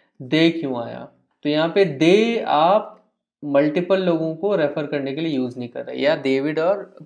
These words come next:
उसके कलीग को साथ में रेफर करने के लिए यूज़ नहीं कर रहे हैं। They का इस्तेमाल आप जेंडर न्यूट्रल रहने के लिए कर रहे हैं। So this is also a way। In fact, they का इस्तेमाल ज़रूरी नहीं है प्लूरल के लिए किया जाए।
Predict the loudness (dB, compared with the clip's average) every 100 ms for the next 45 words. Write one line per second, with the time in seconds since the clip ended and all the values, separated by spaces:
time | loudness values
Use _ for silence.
0 | _ -20 -16 -16 -12 -2 0 0 -2 -4
1 | 0 4 4 4 -2 -2 -2 -2 -4 -4
2 | -4 -4 -6 -8 -10 -10 -8 -12 -12 -18
3 | -10 2 4 4 6 6 4 -2 0 0
4 | 0 -2 -4 -16 -4 2 2 2 4 6
5 | 6 2 -2 -2 -4 -2 -2 0 -2 -4
6 | -10 -10 -10 -10 -12 -14 -14 -20 -20 _
7 | _ -8 -6 -6 -4 0 0 0 -4 -4
8 | 0 2 2 0 -8 -20 -20 _ _ -10
9 | -8 0 2 2 0 2 4 4 0 -4
10 | -10 0 4 4 2 -2 0 2 0 2
11 | 4 4 2 0 -2 -4 -4 -6 -4 -2
12 | 0 2 0 0 -2 -4 -2 -2 -2 -2
13 | -4